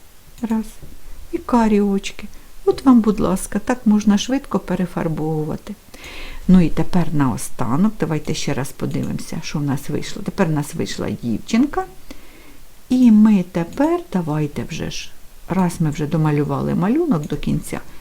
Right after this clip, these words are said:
приберемо оці лінії, які у нас виступали. Для цього ми виберемо резиночку. Але резиночка малює ось оцим кольором.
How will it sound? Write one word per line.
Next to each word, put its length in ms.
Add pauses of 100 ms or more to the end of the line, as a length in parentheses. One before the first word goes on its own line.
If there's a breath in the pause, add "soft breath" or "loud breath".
(280 loud breath)
приберемо 840 (380)
оці 380
лінії, 500
які 300
у 80
нас 200 (100)
виступали. 580 (640 loud breath)
Для 80
цього 240
ми 180
виберемо 500
резиночку. 720 (680 loud breath)
Але 300
резиночка 640
малює 480 (120)
ось 220
оцим 360
кольором. 580